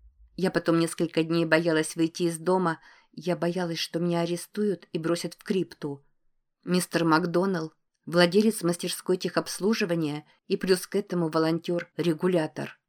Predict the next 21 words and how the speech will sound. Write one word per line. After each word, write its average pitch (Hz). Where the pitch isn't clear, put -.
Я 196
была 196
уверена, 202
что 180
после 196
того, 180
что -
я 180
сделала 175
с 170
его 180
сыном, 180
он 180
обязательно 170
на 160
меня 165
донесёт. 170
Крис 165
Макдоналл, 156
Финис 156
Джонстон, 156